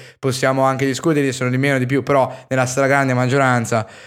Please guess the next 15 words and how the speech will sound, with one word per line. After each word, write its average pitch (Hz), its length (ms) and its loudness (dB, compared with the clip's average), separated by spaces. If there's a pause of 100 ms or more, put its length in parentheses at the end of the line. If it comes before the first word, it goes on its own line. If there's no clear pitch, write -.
eh, 120 300 2
della 127 200 2
roba 127 240 0
che 123 120 -2
mette 123 280 -4
sul 113 200 -6
campo. 110 480 -2
Secondo 135 300 -4
me 143 180 2
questo 139 300 0
è, 123 340 0 (480)
è, 170 280 -2 (120)
è, 175 180 2
è 180 220 -2
innovativo, 160 1000 0